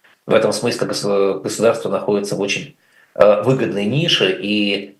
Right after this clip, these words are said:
эм, сокращения добычи, которые естественным образом шли бы при снижении,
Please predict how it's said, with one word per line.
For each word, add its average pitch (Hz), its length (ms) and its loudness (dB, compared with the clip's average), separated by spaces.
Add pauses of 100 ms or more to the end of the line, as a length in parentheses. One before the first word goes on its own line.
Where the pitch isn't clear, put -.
(240)
эм, 98 800 2
сокращения 113 760 2
добычи, 104 440 0
которые 98 300 -2
естественным 104 400 -2
образом 95 340 -2
шли 101 280 -2
бы 90 180 -4
при 87 560 -4
снижении, 92 640 -4